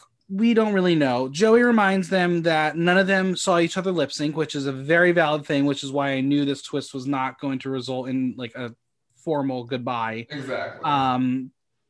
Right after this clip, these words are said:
Speaker 1: Rosé says it's all about first impressions, and we don't get to see any, like,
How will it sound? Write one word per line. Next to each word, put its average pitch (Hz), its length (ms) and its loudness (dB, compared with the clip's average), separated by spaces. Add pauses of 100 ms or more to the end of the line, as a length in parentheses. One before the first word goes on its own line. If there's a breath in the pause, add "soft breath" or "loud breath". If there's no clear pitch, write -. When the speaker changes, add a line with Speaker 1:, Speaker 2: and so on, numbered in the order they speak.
(200)
Speaker 1:
Rosé 160 420 2
says 185 220 -2
it's 165 120 -10
all 165 120 2
about 147 260 0
first 143 240 -6
impressions, 127 760 -6 (680 soft breath)
and 226 260 4
we 262 80 8
don't 320 160 6
get 302 140 0
to 262 80 -10
see 285 220 2
any, 262 140 6
like, 240 220 2